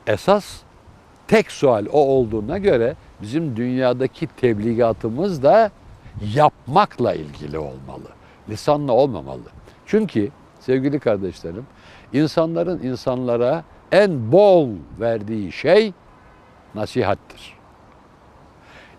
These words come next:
İnsanların insanlardan en az aldığı şey de yine nasihattir. Lafla olmaz. Yani çocuğa nasihat ediyor anne baba.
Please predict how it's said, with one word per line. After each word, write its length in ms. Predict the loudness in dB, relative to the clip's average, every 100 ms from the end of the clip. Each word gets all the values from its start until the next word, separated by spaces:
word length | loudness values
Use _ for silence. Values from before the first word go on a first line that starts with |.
| -8
İnsanların 720 | -8 -2 0 2 4 4 2
insanlardan 920 | -2 -6 0 2 2 2 0 2 0 0 -8 _ 2
en 260 | 2 2 0
az 360 | 2 2 0 -4 -2
aldığı 460 | -2 -2 -6 -8
şey 320 | -6 -4 -2
de 260 | 0 0 0 -6 _ _ _ _ -18
yine 220 | -14 -12 -14
nasihattir. 640 | -16 -20 -20 -20 -20 -20 -20 -20 -20 -20 -20 -20 -20 -20 -20 -20 _ _ -20 -8 0
Lafla 280 | 0 0
olmaz. 540 | -2 -2 -6 -18 -20 -20 -20 -20 -20 -20 -20 _ -20 -20 -6 2
Yani 380 | 4 4 -2 -10 -20 -20 -20 -20 -20 -20 -20 -20 -20 _ _ -10 4
çocuğa 460 | 4 6 6 6 4 -2
nasihat 480 | -2 2 4 2 2
ediyor 340 | -6 -4 -4
anne 260 | -4 -4 -6
baba. 320 | -6 -4 -6